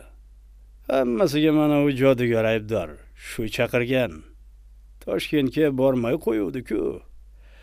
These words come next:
Xat yozganmi, telegramma jo'natganmi, ish qilib chaqirgan. Bo'lmasa, o'zidan o'zi kirib kelmasdi.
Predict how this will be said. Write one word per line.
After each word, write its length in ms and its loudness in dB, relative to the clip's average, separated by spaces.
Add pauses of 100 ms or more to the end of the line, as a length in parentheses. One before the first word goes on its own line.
(320)
Xat 400 -4
yozganmi, 840 -4
telegramma 640 -4
jo'natganmi, 960 -4
ish 160 -10
qilib 320 -2
chaqirgan. 720 -8 (800)
Bo'lmasa, 560 -2
o'zidan 400 -2
o'zi 160 -6
kirib 240 -8
kelmasdi. 540 -4